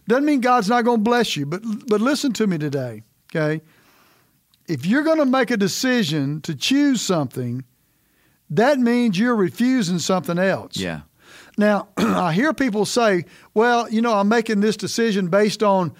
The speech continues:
Speaker 1: on what needs to be, and I know that probably it's gonna hurt this one, and it's gonna do this, and it's gonna do that, but I feel like I've got to make this choice based on where I am now." That's a mistake.
Speaker 2: Right.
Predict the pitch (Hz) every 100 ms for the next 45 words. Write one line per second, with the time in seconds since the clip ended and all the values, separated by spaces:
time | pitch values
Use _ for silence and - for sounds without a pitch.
0 | - - 196 190 196 196 180 220 175 -
1 | 175 208 208 190 170 180 190 220 226 196
2 | 185 196 214 202 202 202 202 185 165 214
3 | 175 208 202 214 196 190 190 214 190 208
4 | 185 202 196 185 196 - 190 196 185 196
5 | 190 180 - - - 190 196 220 - 220
6 | 196 180 180 156 202 196 180 185 185 190
7 | 170 - 180 175 - - _ _ _ _
8 | _ - 160 202 196 190 170 185 180 170
9 | 170 175 156 165 160 123 104 _ _ _
10 | _ - 226 254 160 139 - 196 165 120
11 | - - 98 82